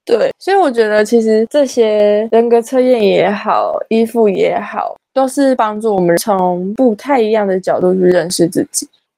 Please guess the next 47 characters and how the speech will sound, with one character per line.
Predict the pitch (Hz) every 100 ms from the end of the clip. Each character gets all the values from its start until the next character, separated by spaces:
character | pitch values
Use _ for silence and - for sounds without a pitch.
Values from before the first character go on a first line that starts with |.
| _ _ _
因 | 285
为 | 294 294 294
很 | 226
多 | 220 254
时 | 254 226
候 | 233 233 220
我 | 220
们 | 202 196 180 180
认 | 240 226
识 | 233 220
的 | 202 170
自 | - 220
己 | 202 202
可 | 196 214
能 | 190 190
会 | 233 233
是 | 247 233
来 | 196 175
自 | 208 208
于 | 180 170 165
别 | 185
人 | 175 180 175
的 | 185 170 160 -
观 | 208 190 214
察， | 226 - - 220 _ _ _ -
可 |
能 | 214 214
别 | 214 220
人 | 220 226
今 | 226 233
天 | 233 220 220 233
给 | 247
你 | 262 226
了 | 180
一 |
个 | 175 185
赞 | - 220 -
美， | 85 - 208
或 |
是 | 196 208
给 | 185 180
了 | 175
你 | 180 190
一 | -
个 | 185 180
批 | - 202 196
评， | - 196